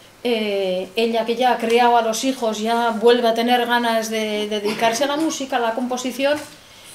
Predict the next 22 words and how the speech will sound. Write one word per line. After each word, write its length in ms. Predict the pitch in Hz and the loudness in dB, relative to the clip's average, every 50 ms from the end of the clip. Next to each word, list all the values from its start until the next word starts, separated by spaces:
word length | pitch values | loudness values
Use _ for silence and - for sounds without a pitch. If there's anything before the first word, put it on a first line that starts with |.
| - - - - - | -18 -18 -16 -8 -4
y, 320 | 247 254 269 294 277 269 - - - - - - - - - - - | -2 -2 -2 -2 -6 -8 -12 -18 -20 -20 -20 -20 -20 -20 -18 -6 -2
oh 120 | 226 233 | -2 -2
destino 340 | 214 - - 277 262 233 - | -2 -2 -4 -4 -4 -4 -2
fatal, 480 | - 185 180 226 233 269 320 339 294 - - - - - - - - | -4 -2 2 4 4 4 2 0 -4 -8 -14 -20 -20 -20 -18 -10 -6
eh, 500 | 233 220 214 208 196 196 190 185 180 175 175 - - - - - - - - | -6 -4 -2 -2 -2 -2 -2 -2 -4 -6 -10 -16 -18 -20 -20 -20 -20 -20 -14
Melanie 680 | - 220 208 220 247 254 240 226 233 233 247 240 233 233 233 | -8 -6 -4 -2 0 0 0 0 0 0 0 -2 -2 -2 -4
y 100 | 233 220 | -4 -4
su 240 | - - 226 214 208 | -4 -4 -2 -2 -2
expareja 760 | 208 208 - - 240 226 240 247 247 - 240 214 196 196 - - 208 - - | -2 -2 0 0 2 2 2 0 0 0 0 0 0 -4 -8 -14 -20 -14 -12
tienen 320 | - 220 214 208 196 196 | -8 -6 -6 -6 -6 -6
una 480 | 196 196 196 190 190 190 185 185 180 - - - | -8 -6 -4 -4 -2 -2 -4 -4 -6 -8 -12 -14
relación, 920 | 233 208 - 190 185 180 180 180 220 208 202 196 185 180 180 175 170 180 - - | -10 -8 -6 -4 -4 -6 -6 -6 -4 -4 -4 -4 -4 -6 -10 -12 -14 -16 -16 -12
eh, 340 | 196 180 180 180 175 170 165 - - - - - - - - - - - - - - - - - - - - - - - | -12 -10 -10 -10 -12 -14 -14 -16 -18 -20 -20 -20 -20 -20 -20 -20 -20 -20 -20 -20 -20 -20 -20 -20 -20 -20 -20 -20 -16 -14
que 100 | 220 202 | -10 -8
permanece 680 | 202 190 190 196 196 202 196 196 - 202 196 196 190 - | -6 -6 -6 -6 -6 -8 -8 -6 -6 -4 -4 -4 -4 -4
oculta 480 | 226 226 226 262 247 247 - 330 330 302 | -6 -6 -4 -4 -6 -6 -4 -4 -4 -4
hasta 180 | - - - | -4 -6 -8
que 80 | - 190 | -8 -6
ella 140 | 196 190 185 | -8 -8 -8
se 120 | - 196 | -8 -10
queda 160 | 190 202 190 | -8 -8 -8
embarazada. 480 | 185 185 208 220 262 262 - 262 277 | -8 -8 -4 -4 -4 -4 -4 -6 -6